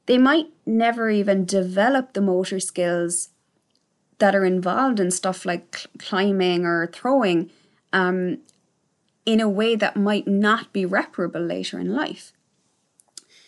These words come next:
So it's not just that shame causes fat people to move less, but that over time,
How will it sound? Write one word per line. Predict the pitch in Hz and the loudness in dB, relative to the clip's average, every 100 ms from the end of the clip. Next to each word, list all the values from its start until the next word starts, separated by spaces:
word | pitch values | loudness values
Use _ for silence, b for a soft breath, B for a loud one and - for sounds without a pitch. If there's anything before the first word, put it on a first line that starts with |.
| b b | b b
So | - 311 311 302 - _ _ - | -6 2 2 2 -6 _ _ -2
it's | 285 | 0
not | 277 311 392 | 2 2 2
just | 381 453 - | -2 -6 -6
that | 294 | -6
shame | - 254 254 240 | -4 -2 0 0
causes | 226 - 233 262 269 233 214 | -4 -8 -2 0 0 -2 -6
fat | - 190 190 | -4 -6 -6
people | - 196 190 | -10 -8 -6
to | 185 185 | -4 -4
move | 185 233 254 247 | 0 2 0 0
less, | 175 196 - | -8 -8 -10
but | - 208 | -10 -2
that | 226 214 | -2 0
over | 254 277 269 | -2 0 -2
time, | 214 - 262 403 247 - 202 | -6 -6 -4 0 0 -2 -6